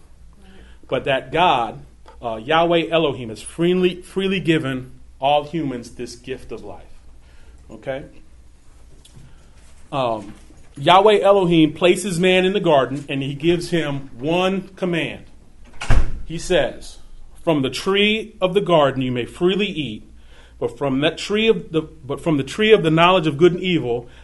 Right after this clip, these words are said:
thou shalt not eat, for in that day that you eat from it, you will surely die." That's Genesis two sixteen through seventeen.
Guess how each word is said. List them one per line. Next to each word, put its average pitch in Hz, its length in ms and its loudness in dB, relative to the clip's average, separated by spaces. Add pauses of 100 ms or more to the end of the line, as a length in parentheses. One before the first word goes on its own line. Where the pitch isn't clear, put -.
(120)
thou 139 140 4
shalt 131 220 -4
not 165 300 2
eat, 107 260 -14
for 113 180 -12
in 175 220 2
that 196 280 2
day 135 400 2 (120)
that 123 180 -10
you 170 120 -10
eat 220 180 2
from 139 220 -2
it, 123 220 -4 (120)
you 151 140 -2
will 127 160 -2
surely 156 600 0 (320)
die." 113 280 -4
That's 120 140 -4
Genesis - 360 -2
two 165 180 -4
sixteen 156 400 -6
through 131 100 -12
seventeen. 120 540 -6